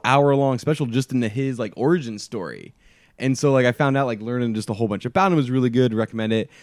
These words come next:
But, like, he had this whole relationship with Sig and how he got there and, like, how he worked his way up from basically, like,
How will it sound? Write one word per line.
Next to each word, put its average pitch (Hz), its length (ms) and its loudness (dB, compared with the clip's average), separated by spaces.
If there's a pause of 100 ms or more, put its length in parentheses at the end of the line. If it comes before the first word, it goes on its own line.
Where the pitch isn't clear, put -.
(120)
But, 120 80 -6
like, 123 100 2
he 127 80 4
had 143 120 6
this 127 120 2
whole 147 240 6
relationship 135 480 0
with - 160 -12
Sig 165 480 4
and 131 100 -2
how 123 160 -6
he 101 80 -6
got 143 380 0
there 147 360 0
and, 135 80 -4
like, 107 200 -4 (240)
how 123 140 -2
he 123 80 4
worked 123 260 2
his 120 160 0
way 123 240 2
up 123 80 0
from 120 360 0
basically, 120 680 0
like, 98 280 -2